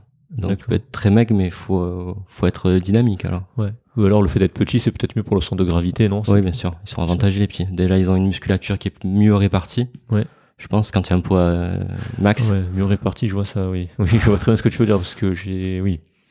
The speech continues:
Speaker 2: Les très grands, ils ont souvent mal au dos, des problèmes de dos, euh, dans les lombes, parce que, ouais, c'est
Speaker 1: Par exemple, ouais.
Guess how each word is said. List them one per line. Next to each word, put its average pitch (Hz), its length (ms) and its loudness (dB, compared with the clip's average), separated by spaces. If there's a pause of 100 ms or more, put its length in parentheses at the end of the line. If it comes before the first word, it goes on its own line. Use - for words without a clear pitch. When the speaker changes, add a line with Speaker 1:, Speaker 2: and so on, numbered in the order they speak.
(160)
Speaker 2:
Les 95 200 2
très 95 240 -2
grands, 104 200 2
ils 95 60 0
ont 92 40 -2
souvent 95 240 -2
mal 98 180 4
au 98 80 4
dos, 104 180 4
des 98 100 0
problèmes 92 280 -4
de 92 100 -4
dos, 95 480 0
euh, 87 40 -2
dans 87 120 -2
les 90 100 4
lombes, 92 300 0
parce - 220 -4
que, - 140 -8
ouais, 90 320 -2
c'est - 200 -10
Speaker 1:
Par 92 120 2
exemple, 101 420 0 (160)
ouais. 95 140 0